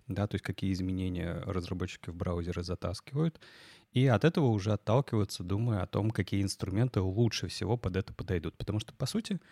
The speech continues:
мы работаем, э, как для браузера, да, наша работа в первую очередь в-, э, производится именно браузером,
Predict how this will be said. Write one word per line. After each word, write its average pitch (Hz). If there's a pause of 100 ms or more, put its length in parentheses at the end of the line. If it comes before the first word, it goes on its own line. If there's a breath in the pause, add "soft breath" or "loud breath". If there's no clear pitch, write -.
(160 loud breath)
мы 113
работаем, 120 (960)
э, 104
как - (180)
для 95
браузера, 85
да, 98 (120)
наша 92
работа 95
в -
первую 90
очередь 95
в-, -
э, 87
производится 90
именно 85
браузером, 139